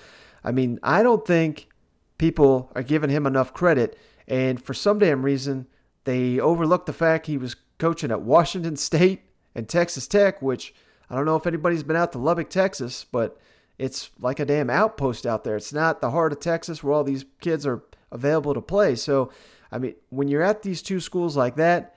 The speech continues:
and you hop into the S E C, I think you're really giving Mike Leach,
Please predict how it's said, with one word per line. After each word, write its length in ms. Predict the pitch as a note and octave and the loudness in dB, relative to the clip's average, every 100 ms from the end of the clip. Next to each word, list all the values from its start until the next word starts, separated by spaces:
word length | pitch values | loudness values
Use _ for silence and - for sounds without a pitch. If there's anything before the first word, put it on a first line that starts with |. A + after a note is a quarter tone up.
| - | -12
and 160 | B2 | -6
you 80 | B2 | -6
hop 380 | G#2+ D#3 E3+ E3+ | -4 -2 -2 -2
into 180 | D#3+ D3 | -2 -2
the 240 | C3 C3+ | 0 0
S 260 | D3 C#3+ - | 0 0 -6
E 140 | A#2+ | -8
C, 540 | A2+ - F3 D3 B2 - _ _ _ _ _ - | -8 -4 0 0 -2 -8 _ _ _ _ _ -16
I 100 | A#2 | -8
think 200 | F3+ E3 | -6 -4
you're 80 | D3+ | -2
really 160 | D#3+ | 0
giving 260 | C#3 D3 C#3 | 0 -2 -2
Mike 260 | C#3+ D3 | -2 -2
Leach, 360 | D3+ D3 - - | -2 -4 -6 -14